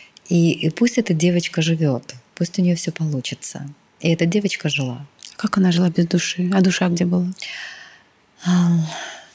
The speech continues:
Speaker 1: душа была рядом. Так живут многие, на самом деле. Когда мы,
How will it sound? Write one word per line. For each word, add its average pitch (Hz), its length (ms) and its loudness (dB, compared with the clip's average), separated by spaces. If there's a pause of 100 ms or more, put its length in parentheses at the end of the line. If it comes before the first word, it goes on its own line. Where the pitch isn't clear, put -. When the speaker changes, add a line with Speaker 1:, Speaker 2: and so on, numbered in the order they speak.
(540)
Speaker 1:
душа 180 320 -2
была 202 180 0
рядом. 160 480 0 (880)
Так - 180 -4
живут 185 260 -2
многие, 160 560 0 (200)
на 160 80 -2
самом 151 340 -4
деле. 151 220 -6 (1400)
Когда 151 500 2 (680)
мы, 175 600 6